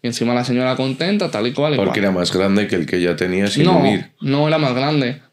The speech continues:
Speaker 1: pero estaba nuevo a estrenar y se lo iba a regalar. Y lo que ya tenía era un alquiler, no era un propi-, no era una casa en propiedad.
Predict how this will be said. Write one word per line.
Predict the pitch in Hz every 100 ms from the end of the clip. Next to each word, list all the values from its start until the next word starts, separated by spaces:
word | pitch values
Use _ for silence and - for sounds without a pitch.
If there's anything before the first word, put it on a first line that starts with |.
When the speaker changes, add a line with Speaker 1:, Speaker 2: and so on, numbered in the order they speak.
| _
Speaker 1:
pero | 131 127 123
estaba | 120 131 135
nuevo | 143 156 151
a |
estrenar | 147 147 135 143
y | 170
se | 156
lo |
iba | 139
a | 147
regalar. | 151 127 139 151 151
Y | 135
lo | 127
que | 127
ya | 135
tenía | 135 143
era | 151
un | 170
alquiler, | 165 131 139 160
no | 135
era | 139
un | 139
propi-, | 139 127
no | - 135
era | 143
una | 139
casa | 123 135
en | 127
propiedad. | - - 120